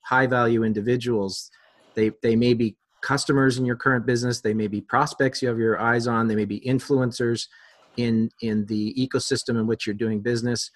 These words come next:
Those folks become very strategically valuable. So I would start by saying, "Let's, let's determine who's strategically important to us that we wanna pay attention to." And, and then, you know, we do some basic, not dissimilar to brand profiling. We do some basic person, personal brand profiling, trying to understand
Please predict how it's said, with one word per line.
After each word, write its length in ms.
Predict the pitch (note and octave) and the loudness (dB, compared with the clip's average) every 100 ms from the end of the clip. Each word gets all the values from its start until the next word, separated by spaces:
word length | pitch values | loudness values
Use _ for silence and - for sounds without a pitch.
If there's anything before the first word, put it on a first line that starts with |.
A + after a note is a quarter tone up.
| - | -2
Those 240 | C3+ E3 - | 4 6 6
folks 340 | E3 D3+ D3 | 6 6 4
become 420 | - B2 C3 A#2 | -2 0 2 2
very 280 | A2+ A#2 A#2+ | 4 4 4
strategically 640 | - A#2 - A#2+ A2 A2 | 2 -4 -2 -2 -2 -2
valuable. 400 | G2+ G#2+ G2+ F2+ | 0 0 0 -2
So 160 | F#2+ A#2 | -4 2
I 120 | C#3+ | 4
would 200 | D#3 B2 | 4 2
start 400 | - - A#2+ A#2+ | 0 0 2 2
by 80 | A2 | -2
saying, 320 | - G#2 G2+ | -2 -2 -2
"Let's, 260 | G2+ C3+ - - | -4 -4 -4 -4
let's 200 | F3 - | -2 0
determine 400 | G3+ E3+ D3 C3 | 0 2 2 2
who's 300 | C3 B2+ - | 2 0 -2
strategically 600 | - C3 C3+ B2+ C#3+ C#3 | -6 0 0 0 0 0
important 380 | A#2 B2 G#2+ | 2 2 2
to 100 | A2 | 0
us 100 | A2+ | -2
that 120 | - G#2 | -2 -4
we 100 | A2+ | -2
wanna 240 | A2+ A2 | 0 -2
pay 180 | - G#2 | -2 -6
attention 460 | F#2 A2+ A2 G2+ | -2 -2 -2 -4
to." 280 | F#2+ - F#2 - _ - | -6 -8 -10 -14 _ -6
And, 360 | A2+ A#2+ A#2+ A#2+ | 0 2 2 0
and 120 | D3+ | 0
then, 320 | G#3+ B3+ B3 - | 2 2 0 0
you 80 | C4+ | 0
know, 80 | |
we 120 | C4+ A#3 | 2 2
do 200 | F3+ F3+ | 4 4
some 240 | E3 C3+ | 2 4
basic, 380 | C3 C#3 C#3+ C3 - _ _ | 6 6 4 0 -8 _ _
not 340 | C3 B2+ B2+ - - _ _ A#2+ | -6 -2 0 0 -6 _ _ -6
dissimilar 520 | A2+ - A2 A#2 A2+ | -2 2 4 4 4
to 60 | G#2 | 4
brand 440 | G2 F#2+ G#2 G#2+ | 2 2 4 2
profiling. 560 | - G#2+ - F2 G#2+ C3 | 0 -2 0 0 2 0
We 120 | A#2 | 0
do 100 | A#2 | 0
some 180 | A2+ G#2+ | -2 0
basic 380 | G#2+ A2+ A2 - | 0 0 -2 -2
person, 480 | A2+ - A2+ G#2 - | -2 0 0 -4 0
personal 360 | B2+ - G#2+ | 0 2 0
brand 340 | G2 G2 G2 G2 | 2 2 0 -2
profiling, 500 | G2+ - G2 A#2 B2 | -4 -2 -2 -2 -2
trying 240 | A2+ A2 | -2 0
to 60 | A2 | 0
understand 640 | G2 G2+ - G#2 G2 F#2+ | 0 -2 -2 -2 -2 -2